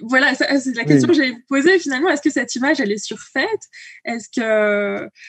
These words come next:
Speaker 1: ou est-ce que finalement, c'est simplement que vous, dans, dans votre, euh, dans votre pratique de l'amitié, vous êtes d'une loyauté, euh,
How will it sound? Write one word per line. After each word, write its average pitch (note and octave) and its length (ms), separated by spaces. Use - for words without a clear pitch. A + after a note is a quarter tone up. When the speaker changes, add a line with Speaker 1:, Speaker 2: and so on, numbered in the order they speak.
Speaker 1:
ou A#3+ 120
est-ce A#3 180
que A3+ 120
finalement, A#3+ 760
c'est G#3 220
simplement A#3 420
que A#3 160
vous, A3+ 480
dans, G#3+ 400
dans G#3+ 240
votre, G#3 380
euh, G3 200
dans G#3+ 180
votre G#3+ 160
pratique A#3+ 540
de A3+ 80
l'amitié, G#3 680
vous G#3+ 220
êtes G#3+ 160
d'une G3+ 200
loyauté, G3 580
euh, F#3+ 160